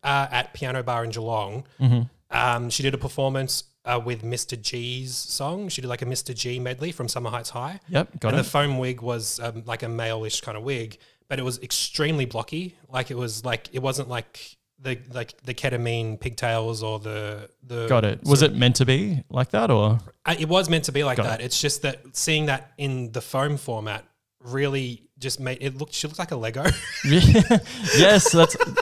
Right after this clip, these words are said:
Speaker 2: that's what I was thinking.
Speaker 1: Again, Art, love you. Just couldn't get past the Lego <laughs> thing.
Speaker 2: I just, I don't understand how the foam wigs work in performances. Like, do they stay on? Do they kinda,
Speaker 1: Yeah,
Speaker 2: like
Speaker 1: they'd have to have some decent glue on 'em, huh?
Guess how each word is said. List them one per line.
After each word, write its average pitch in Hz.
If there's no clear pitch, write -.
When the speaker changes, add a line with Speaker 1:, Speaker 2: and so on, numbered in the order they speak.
Speaker 2:
that's 147
what 196
I 202
was 196
thinking. 113
Speaker 1:
Again, 160
Art, 160
love 143
you. 104
Just 147
couldn't 170
get 156
past 147
the 139
Lego 135
<laughs> -
thing. -
Speaker 2:
I -
just, -
I 220
don't 202
understand 202
how 175
the 151
foam 135
wigs 120
work 117
in 113
performances. 107
Like, 104
do 117
they 107
stay 104
on? 156
Do 135
they 110
kinda, 110
Speaker 1:
Yeah, -
Speaker 2:
like 415
Speaker 1:
they'd 370
have 403
to 403
have 370
some 294
decent 143
glue 160
on 113
'em, 107
huh? 131